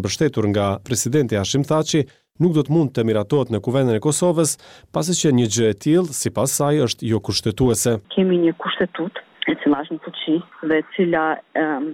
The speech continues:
Speaker 2: Kosovën e njeh si një tërsi territoriale. Mendoj se çdo rezolutë tjetër në Kuvend është në kundërshtim me kushtetutën. E ajo e propozuar nga presidenti natyrisht është në kundërshtim, sepse kushtetuta i njeh,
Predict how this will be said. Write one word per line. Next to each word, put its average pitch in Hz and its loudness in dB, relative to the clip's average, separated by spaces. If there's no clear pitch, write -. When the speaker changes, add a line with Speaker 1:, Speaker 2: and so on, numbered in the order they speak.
Speaker 2:
Kosovën 170 2
e 160 4
njeh 170 2
si 165 -8
një 165 0
tërsi - -4
territoriale. 156 0
Mendoj 165 2
se 170 -2
çdo 185 0
rezolutë 175 0
tjetër 185 0
në - -6
Kuvend 175 -4
është 175 -4
në 185 -4
kundërshtim 185 -2
me 185 -6
kushtetutën. 143 -6
E 160 0
ajo 170 2
e 175 0
propozuar 175 -2
nga 165 0
presidenti 165 -2
natyrisht 160 -2
është 202 0
në 208 2
kundërshtim, 196 0
sepse 160 -6
kushtetuta 190 -2
i 185 0
njeh, 196 2